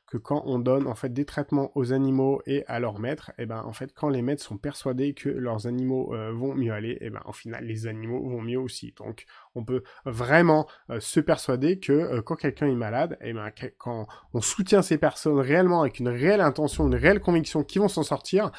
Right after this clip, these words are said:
euh, comme on dit, eh ben, bats-toi, la maladie, euh, on, on va, on va la, on va la, on va la tuer ensemble, si on peut dire, eh ben, on s'aperçoit vraiment qu'on a,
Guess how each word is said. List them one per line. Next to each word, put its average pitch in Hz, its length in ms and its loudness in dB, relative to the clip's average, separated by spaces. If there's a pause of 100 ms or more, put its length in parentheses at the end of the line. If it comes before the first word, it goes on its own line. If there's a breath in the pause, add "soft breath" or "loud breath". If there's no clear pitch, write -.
(240 loud breath)
euh, 110 220 -4
comme 123 200 -4
on 127 40 2
dit, 147 160 -2
eh 143 40 2
ben, 120 160 -2
bats-toi, 156 420 4
la 143 80 6
maladie, 131 540 0
euh, 113 100 -6 (300 loud breath)
on, 123 60 -4
on 135 180 2
va, 139 240 4
on 131 160 0
va 131 140 4
la, 113 260 0
on 123 60 -4
va 120 120 0
la, 107 260 -4
on 117 100 -8
va 117 100 -4
la 117 100 -6
tuer 135 220 -4
ensemble, 127 480 0 (220 loud breath)
si - 120 -14
on 107 60 -8
peut 113 140 -8
dire, - 320 -4 (260 loud breath)
eh 123 100 -4
ben, 120 260 -4
on 110 100 -8
s'aperçoit 110 420 -8
vraiment 110 480 -8
qu'on 107 220 -8
a, 113 160 -8